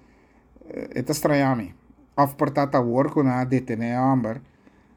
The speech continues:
na a publicar e informe aquí.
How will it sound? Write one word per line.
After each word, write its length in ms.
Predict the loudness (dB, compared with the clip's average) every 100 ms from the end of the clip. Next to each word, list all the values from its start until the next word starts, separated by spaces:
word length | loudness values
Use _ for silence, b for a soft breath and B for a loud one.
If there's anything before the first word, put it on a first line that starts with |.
| b _ _ -2
na 340 | 2 2 0
a 120 | -4 0
publicar 640 | 2 2 -2 -2 -2 -2
e 60 | -4
informe 540 | -6 -2 -2 -2 -4
aquí. 260 | -6 -10